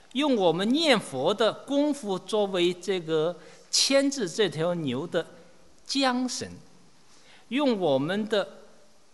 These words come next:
发誓，誓愿作为鞭策。啊，这样才能够引导这条牛到达目的地。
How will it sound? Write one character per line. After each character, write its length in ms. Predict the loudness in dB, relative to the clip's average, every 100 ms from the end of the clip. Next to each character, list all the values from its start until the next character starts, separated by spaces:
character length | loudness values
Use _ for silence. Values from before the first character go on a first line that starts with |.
| -20
发 340 | -6 -4 -2
誓， 420 | -2 0 0 -2 -8
誓 420 | -10 -6 -4 -2 -2
愿 340 | 0 0 0
作 180 | -4 -4
为 140 | -4
鞭 480 | -6 -8 -4 -2 -2
策。 280 | -2 -4 -6 -8 -20 -20 -20 -20 -20 -20 -20 -20 -20 -18
啊， 320 | -12 -12 -14 -20 -10
这 160 | 0 4
样 180 | 4
才 280 | 4 0 0
能 160 | 0 -2
够 80 | -4
引 280 | -4 -6
导 220 | -2 -2 -2
这 180 | -6
条 240 | -6 -4 -4
牛 380 | -4 -8 -10 -14 -18 -20 -20 -20 -20 -20 -20 -20 -20 -20 -20 -20 -20 -20 -20 -20 -2
到 280 | 4 4 4
达 440 | 0 -2 -2 -4
目 240 | -10 -8 -6
的 160 | -8
地。 220 | -12 -14